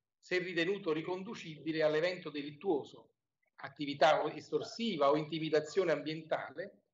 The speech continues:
e il parere del prefetto sull'accoglibilità della domanda.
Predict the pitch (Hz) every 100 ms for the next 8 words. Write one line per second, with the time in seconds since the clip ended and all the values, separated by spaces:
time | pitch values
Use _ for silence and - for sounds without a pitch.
0 | _ _ _ - 202 196 240 247 214 165
1 | 180 - 240 175 156 - 160 151 185 170
2 | - 170 220 185 160 147 143 139 131 131
3 | 120 98 -